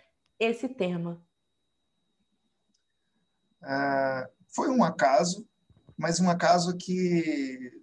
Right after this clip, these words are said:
Speaker 2: no fim das contas, se, se relacionava a, a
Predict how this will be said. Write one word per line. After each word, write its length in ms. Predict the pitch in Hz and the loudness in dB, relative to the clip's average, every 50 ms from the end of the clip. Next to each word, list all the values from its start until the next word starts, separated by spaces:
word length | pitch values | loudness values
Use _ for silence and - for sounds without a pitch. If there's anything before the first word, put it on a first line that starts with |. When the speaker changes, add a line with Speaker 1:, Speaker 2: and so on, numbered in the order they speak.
| _ _ - | _ _ -12
Speaker 2:
no 220 | 139 139 147 160 | -10 -10 -10 -8
fim 200 | - - 175 175 | -6 -2 0 0
das 200 | 175 165 - - | 0 0 -2 -2
contas, 460 | - 170 170 175 175 175 165 - - | -2 0 -2 0 0 -2 -2 0 0
se, 720 | - 185 185 175 175 165 156 156 143 139 127 123 123 - - _ _ - | 0 -2 0 0 0 0 -2 -2 -4 -4 -6 -6 -10 -12 -16 _ _ -10
se 200 | - - 160 151 | -8 -6 -6 -2
relacionava 880 | - 165 170 170 165 - 180 170 - 139 139 143 160 170 165 135 131 123 123 120 120 - - - _ _ _ - | 2 2 4 4 4 2 0 0 0 2 2 2 2 2 0 0 0 0 2 0 0 -2 -8 -16 _ _ _ -16
a, 80 | - | -16
a 920 | - - - - - 131 131 135 135 123 62 62 - 127 - - - - | -14 -14 -14 -12 -10 -8 -8 -4 -2 -2 -2 -2 -2 -2 -4 -4 -6 -6